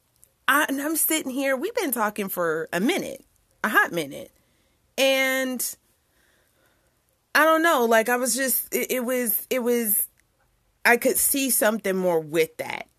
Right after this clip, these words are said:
You know, like, I don't know. It's complicated. Anyways, what it boils down to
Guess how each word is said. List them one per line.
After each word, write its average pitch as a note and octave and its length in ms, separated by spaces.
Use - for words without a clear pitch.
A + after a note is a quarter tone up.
You G3 200
know, F#3 220
like, D#3 420
I G#3+ 140
don't F3 100
know. C3 140
It's A3+ 200
complicated. - 500
Anyways, G#3 600
what A#3 160
it - 120
boils C#4 460
down A#3 420
to D#3+ 580